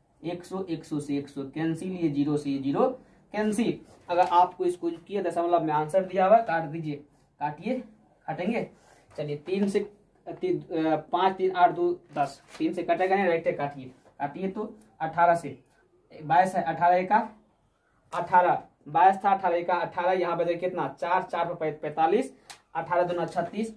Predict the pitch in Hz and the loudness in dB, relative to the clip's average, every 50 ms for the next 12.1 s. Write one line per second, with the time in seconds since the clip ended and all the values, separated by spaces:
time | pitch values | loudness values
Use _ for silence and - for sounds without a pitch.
0 | - _ - 160 - - 175 180 190 190 - 208 190 185 180 180 180 175 170 175 | -10 _ -6 -4 0 2 4 4 4 2 0 2 4 4 4 4 4 2 0 0
1 | - 175 170 165 156 - - 180 180 175 180 180 - - 180 165 165 165 175 165 | -2 -4 -4 -4 -4 -4 -4 0 0 0 0 0 -4 -10 -8 -8 -6 -4 -4 -4
2 | 160 165 165 160 - 208 - 180 165 156 135 131 - - _ _ - - - _ | -4 -4 -4 -4 -6 -6 -4 -2 -2 -2 -2 -4 -8 -12 _ _ -20 -20 -20 _
3 | _ - 175 170 - - 202 202 240 254 254 - - - _ _ - 156 151 - | _ -4 -4 -4 -4 -4 -2 -2 -2 -2 -4 -8 -14 -20 _ _ -4 -4 -4 -2
4 | - 160 156 156 - 185 180 185 196 196 196 165 - - 180 165 - - 190 180 | -2 -4 0 2 4 4 4 4 4 2 0 -4 -6 -4 -6 -6 -6 -6 -10 -10
5 | 175 - 175 156 143 135 139 - 151 147 - 165 165 165 165 196 196 - - - | -8 -6 -6 -6 -6 -6 -6 -8 -6 -2 2 4 4 4 2 0 -4 -4 -2 -4
6 | 175 - - 165 160 - - 170 - 190 190 185 160 143 143 139 156 175 180 180 | -4 -2 -2 -6 -8 -8 -10 -8 -2 0 0 0 2 0 0 2 4 4 4 4
7 | 180 175 180 185 202 202 175 160 160 156 151 151 143 135 143 143 139 127 131 160 | 2 0 0 0 0 0 2 2 0 0 0 -2 -4 -4 -4 -4 -4 -4 -2 -2
8 | 160 165 185 208 226 226 - - - - - - - 139 147 147 - 147 143 - | -2 2 2 2 2 0 -2 -14 -20 -20 -12 -8 -6 -6 -6 -4 -2 -4 -4 -4
9 | - 139 135 135 175 202 - - - _ _ _ - 131 135 127 123 127 123 123 | -4 -8 -6 -6 -6 -6 -6 -8 -14 _ _ _ -10 -8 -8 -8 -8 -10 -10 -12
10 | - - 156 147 - 175 185 185 170 143 - - - _ _ _ - - 180 175 | -12 -12 -10 -4 0 2 4 4 4 2 0 -2 -12 _ _ _ -4 0 2 4
11 | 175 180 196 196 - 165 160 160 160 160 156 - 147 139 - - - - 156 - | 4 6 4 4 4 4 4 4 2 2 0 -4 -8 -10 -10 -10 -8 -6 -6 -6
12 | - | -8